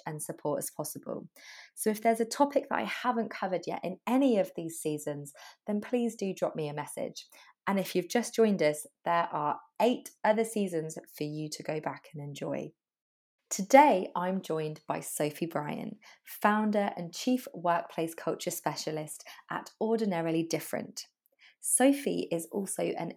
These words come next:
internationally recognised for her TEDx talks and recently launched her own podcast, Rebel Work. With over twenty years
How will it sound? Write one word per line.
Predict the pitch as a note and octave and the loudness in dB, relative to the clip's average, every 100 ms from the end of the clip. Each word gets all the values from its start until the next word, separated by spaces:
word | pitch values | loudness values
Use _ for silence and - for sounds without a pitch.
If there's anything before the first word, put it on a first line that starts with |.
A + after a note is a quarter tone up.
| - | 0
internationally | A3+ G#3+ G#3 G3 - F#3+ F3 | 0 0 -2 -4 -4 -6 -4
recognised | E3 - E3 D#3+ D3+ D#3+ - - - - | -6 -6 -10 -8 -8 -8 -12 -18 -20 -6
for | E3+ | -4
her | D3+ D#3+ | -2 -4
TEDx | - - E3 - - | -4 -2 -2 -2 -2
talks | F3 F3+ A#3 - - - | 2 2 0 -8 -12 -6
and | F#3+ F3+ | -4 0
recently | A3 D#4+ E4 - D#3+ | 4 4 2 -2 -2
launched | D#3 D3+ - - - | 0 0 -2 -8 -4
her | D#3 - | -2 2
own | F3 F#3 | 0 0
podcast, | - D3+ - D3 - - - | -2 -4 -6 -10 -10 -14 -6
Rebel | D#3 C#3+ D#3 | -2 0 0
Work. | D3+ F#3+ G3+ - - _ _ _ _ _ _ - - - - _ _ | 2 2 2 -4 -12 _ _ _ _ _ _ -20 -20 -20 -20 _ _
With | A3+ A3 | 4 6
over | A#3 B3 B3+ | 4 4 2
twenty | - - C4 C#4 C#4 C#4 | -6 0 4 4 4 4
years | B3+ G#3 G#3+ A3 G#3 | 4 4 4 2 -2